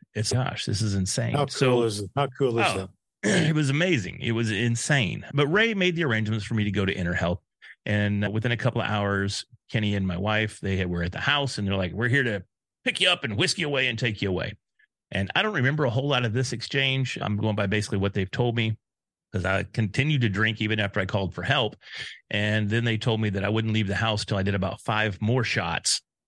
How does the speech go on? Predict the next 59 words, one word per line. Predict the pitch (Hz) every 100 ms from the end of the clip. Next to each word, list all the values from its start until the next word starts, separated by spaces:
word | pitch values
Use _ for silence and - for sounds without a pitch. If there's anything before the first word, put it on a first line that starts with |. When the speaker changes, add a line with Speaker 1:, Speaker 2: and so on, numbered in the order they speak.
| _
Speaker 1:
before | 110 104 101
heading | 92 92 90
off | 82 92 -
to | 135
<laughs> | 160
rehab. | 143 - 131 - 156 -
Speaker 2:
Hmm. | 120 131 120 107 -
Speaker 1:
So | - 113 110 107
I | 113
don't | 117 110
know | 110 110
what | 107 104
got | 107
into | 107 104
me | 104
there, | 123 165 170 151
but | 123 117 -
anyhow, | 131 117 98 95 87 - - _ -
so | 147
they | 131 135
get |
Speaker 2:
You're, | 165
Speaker 1:
me |
to | 135
rehab | 127 131 131 127
Speaker 2:
you're, | 139 131 -
you're | 143 107
Speaker 1:
and | 107
Speaker 2:
partying | 165 147 139 131
shots, | 113 143 127 127 135
um, | 123
literally, | 123 143 139 127 104 107 104
huh? | 113 135 123
In |
a | 110
way. | 110 135
Speaker 1:
Yeah, | 156 101 -
yeah, | 143
exactly, | 151 113 135 135 120 85 90
exactly. | 104 101 117 113 - - - - - _ _
So | 156
they | 139
get | 151
me | 180
to | 170
the | 127
facility, | 127 180 175 170 160 156
they | 139
go | 127
to | 120
check | 143 120
me | 120 135
in, | 147 143 139 135 131
and | 117 117 113 110 107 107
the | 104
facility | 151 143 120
can't | - 120
hold | 110 147 123
me | 127